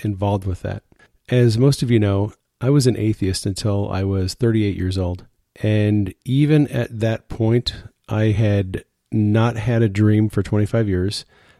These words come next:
I did not see visions. I didn't really see anything in the spiritual world. I've never been what some people would call a seer.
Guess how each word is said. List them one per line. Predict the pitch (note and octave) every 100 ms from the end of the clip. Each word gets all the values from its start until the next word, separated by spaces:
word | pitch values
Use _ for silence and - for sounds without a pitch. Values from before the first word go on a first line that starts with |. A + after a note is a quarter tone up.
| _ -
I |
did | G#2
not | G#2+ G#2
see | - A#2+
visions. | G2 F2+ F2+ G2+ - - _ -
I |
didn't | B2 D3 A#2
really | A2+
see | G#2 - A#2 A2 G2+ F#2+
anything | G2+ G2+ - G2 F#2+ F#2+ _ _ -
in |
the | G2+
spiritual | G2 - A2 G#2 A2+
world. | A2 G#2+ G#2+ A2+ _ _ -
I've | A#2
never | A#2 B2 A#2
been | G2 G#2+ A2 G#2+ - - _
what | - G#2 G2+ -
some | - G#2
people | G#2+ G#2+
would | G2 F#2
call | A2 G2+ -
a |
seer. | - - A2+ D3